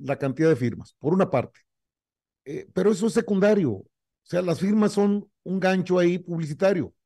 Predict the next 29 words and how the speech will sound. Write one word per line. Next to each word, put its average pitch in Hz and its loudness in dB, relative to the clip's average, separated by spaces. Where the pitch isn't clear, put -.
Ni 151 -2
a 147 0
Santiago 214 0
Nieto, 208 -2
ni 147 -8
a 147 0
Santiago 156 0
Krill, 180 0
perdón, 165 -4
ni 135 -2
a 135 0
Xochitl 180 -6
Gálvez 170 0
les 135 -8
interesan 143 -2
las 151 -2
firmas, 180 -8
porque 160 -2
ellos 214 2
mismos 214 2
deben 208 4
saber 185 -2
que 156 -6
nada 185 0
más 185 -2
es, 180 -2
son 175 -4
los 180 -4
distractores. 175 -6